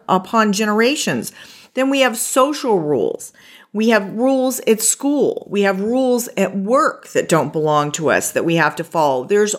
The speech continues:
all sorts of rules out in the world. And so the first thing I did was I had to start sitting down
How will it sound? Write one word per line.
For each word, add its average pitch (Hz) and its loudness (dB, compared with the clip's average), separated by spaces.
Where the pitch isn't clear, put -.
all 294 2
sorts 247 0
of 226 -2
rules 226 0
out 175 2
in 196 -2
the 190 -2
world. 240 -2
And 226 0
so 285 4
the 277 0
first 349 -2
thing 247 -2
I 196 2
did 185 0
was 247 0
I 262 4
had 285 -2
to 233 2
start - 0
sitting 247 0
down 190 0